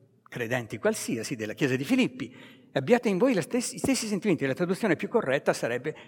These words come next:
"Abbiate in voi la stessa sensibilità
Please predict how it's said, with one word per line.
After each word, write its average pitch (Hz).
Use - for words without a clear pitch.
"Abbiate 123
in 160
voi 135
la 117
stessa 139
sensibilità 156